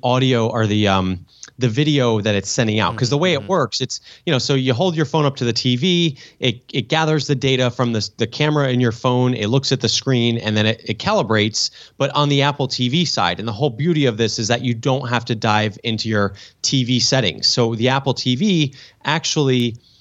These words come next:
Speaker 1: um, changes its output to say,
Speaker 2: Mm-hmm.
Speaker 1: "Okay, we're gonna tone this down, we're gonna tone that up, we're gonna tweak this," whatever, to match what we think should be the, the perfect situation. So maybe the older Apple T V doesn't have the ability to do that, you know, to switch its
Speaker 2: Mm-hmm,
Speaker 1: output.
Speaker 2: mm-hmm.
Speaker 1: I don't know.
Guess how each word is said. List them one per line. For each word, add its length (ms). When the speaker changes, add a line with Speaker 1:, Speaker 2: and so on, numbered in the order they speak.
Speaker 1:
um, 420
changes 560
its 180
output 580
to 120
say, 280
Speaker 2:
Mm-hmm. 120
Speaker 1:
"Okay, 260
we're 160
gonna 180
tone 320
this 180
down, 320
we're 80
gonna 140
tone 240
that 180
up, 200
we're 80
gonna 240
tweak 320
this," 260
whatever, 500
to 100
match 400
what 160
we 140
think 280
should 220
be 140
the, 320
the 80
perfect 400
situation. 680
So 380
maybe 580
the 160
older 400
Apple 300
T 180
V 140
doesn't 320
have 240
the 100
ability 400
to 140
do 260
that, 380
you 120
know, 140
to 80
switch 340
its 120
Speaker 2:
Mm-hmm, 180
Speaker 1:
output. 200
Speaker 2:
mm-hmm. 120
Speaker 1:
I 60
don't 120
know. 120